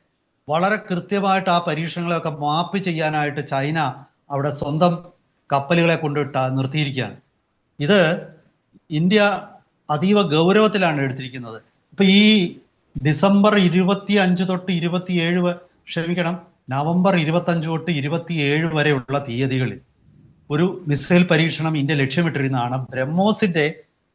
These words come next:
ഒരു പുതിയ വെർഷൻ ആയിരിക്കും അതെന്നാണ് പറഞ്ഞിരുന്നത്. ആന്റി ഷിപ്പ് മിസൈൽ ആയിട്ടുള്ള ബ്രഹ്മോസിന്റെ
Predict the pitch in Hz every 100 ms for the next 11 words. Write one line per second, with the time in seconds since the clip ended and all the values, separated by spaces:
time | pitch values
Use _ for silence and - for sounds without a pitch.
0 | _ 151 139 170 170 160 202 190 147 135
1 | 185 156 151 143 151 156 _ - 151 147
2 | 135 131 127 131 123 127 151 - _ -
3 | 143 151 196 185 202 196 165 175 165 165
4 | 147 143 139 165 147 139 151 151 151 139
5 | 165